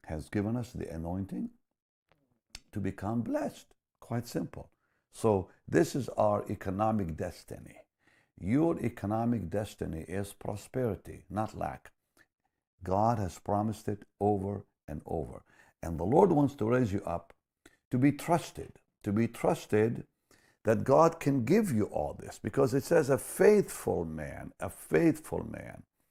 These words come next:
will abound with blessings." Proverbs twenty-eight, verse twenty. So the Lord is raising you up to be faithful, to be trusted.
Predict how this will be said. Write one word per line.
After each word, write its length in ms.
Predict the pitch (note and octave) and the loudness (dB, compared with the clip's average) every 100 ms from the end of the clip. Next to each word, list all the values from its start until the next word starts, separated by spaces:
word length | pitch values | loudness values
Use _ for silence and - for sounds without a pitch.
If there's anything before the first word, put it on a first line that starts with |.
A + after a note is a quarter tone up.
| _ _ | _ _
will 220 | F#2+ G#2+ | 0 0
abound 800 | - F2+ D#2+ G#2 A2 A2 A2+ - - | 0 -2 4 4 4 2 0 -4 -6
with 420 | - G2 G2 - - | 0 2 2 -4 -8
blessings." 600 | E2+ F#2+ - C2+ - - _ _ _ _ | -2 -2 -4 -12 -14 -20 _ _ _ _
Proverbs 440 | - F#2+ F2+ D#2+ - | -4 -2 -2 -6 -6
twenty-eight, 640 | F#2 F2+ - - F2+ D2+ | -4 -4 -4 -4 -4 -4
verse 300 | D2 F2 E2 | -6 -6 -6
twenty. 300 | - F2 C#2+ | -4 -4 -6
So 380 | - A2 G2+ - - - _ - | -4 -2 -2 -4 -20 -20 _ -2
the 80 | G#2 | 4
Lord 340 | D#3+ A3 F3 | 8 8 6
is 200 | A#2 - | -2 -2
raising 680 | G#2 D3 E3 E2+ F2+ G#2+ - - _ _ _ _ | 0 2 2 0 -4 -4 -6 -12 _ _ _ _
you 320 | - A2 E3 F2+ | -2 2 4 2
up 340 | F2 E2 - _ _ _ _ _ _ _ _ - | -2 -4 -12 _ _ _ _ _ _ _ _ -8
to 60 | |
be 120 | G2 G#2+ | -6 -4
faithful, 520 | D2+ - - - - _ _ | -6 -12 -14 -20 -20 _ _
to 80 | A2 | -2
be 100 | A#2 | -2
trusted. 640 | A#2+ - B2+ - - D#2 | -2 -4 -6 -6 -10 -12